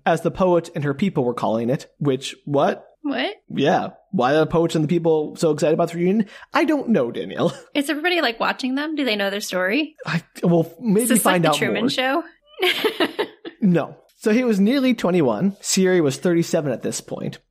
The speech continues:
Speaker 1: And he retorts that he's seen places she'll never see. And she responds, "You probably know more facts about the universe than I would guess exist.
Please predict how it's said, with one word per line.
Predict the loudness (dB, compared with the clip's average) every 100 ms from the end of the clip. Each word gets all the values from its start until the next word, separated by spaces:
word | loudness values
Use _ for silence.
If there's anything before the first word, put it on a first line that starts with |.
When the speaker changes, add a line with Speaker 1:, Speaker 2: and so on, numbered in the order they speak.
| _
Speaker 1:
And | 0
he | 2
retorts | 2 2 0 0
that | 0
he's | 2 0
seen | 2 0
places | 2 0 0 -2
she'll | 0 0
never | 2 0 0
see. | -2 0 0
And | 0
she |
responds, | -2 -2 0 0 0 -2 -2
"You | -4
probably | 2 2 4
know | 2 4
more | 2 2
facts | 0 0 0
about | -2
the | 0
universe | 2 2 0 0
than | 0 -2
I | 0 0
would | 0 0
guess | 0 0
exist. | -2 -2 -2 -6